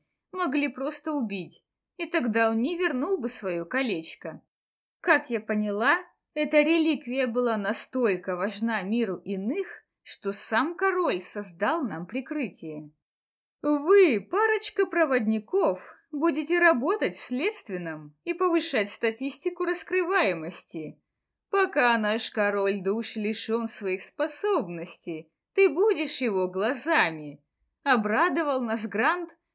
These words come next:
и самоустранился. «Что за способности? Почему в следственный?»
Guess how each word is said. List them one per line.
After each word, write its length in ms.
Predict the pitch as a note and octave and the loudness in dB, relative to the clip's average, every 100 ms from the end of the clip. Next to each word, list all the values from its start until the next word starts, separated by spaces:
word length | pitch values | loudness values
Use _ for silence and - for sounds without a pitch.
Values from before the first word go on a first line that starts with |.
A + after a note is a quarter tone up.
| _ | _
и 100 | F#4+ | 0
самоустранился. 1300 | - G#4 F#4+ F#4+ F4+ F4 F#4+ A3+ E3+ E3+ - D#3 - _ _ _ _ _ | 0 -2 -4 -6 -6 -2 0 0 -2 -6 -8 -10 -10 _ _ _ _ _
«Что 420 | - - - A#3+ D#4+ | -10 -6 0 4 6
за 140 | G4 | 4
способности? 1300 | - - A4+ - B4 A#4+ A3 G#3+ A3 - A3 D#3 D3 _ _ _ | 2 0 0 4 6 6 4 -2 -4 -8 -6 -6 -8 _ _ _
Почему 580 | G#3 G#3 - C#4 A#4+ A4+ | -2 0 0 0 0 -2
в 40 | |
следственный?» 1120 | - B3 C4+ A#4+ A4 - - G#3 F#3 D#3+ D3 | -2 0 4 4 4 -4 -6 -6 -4 -8 -10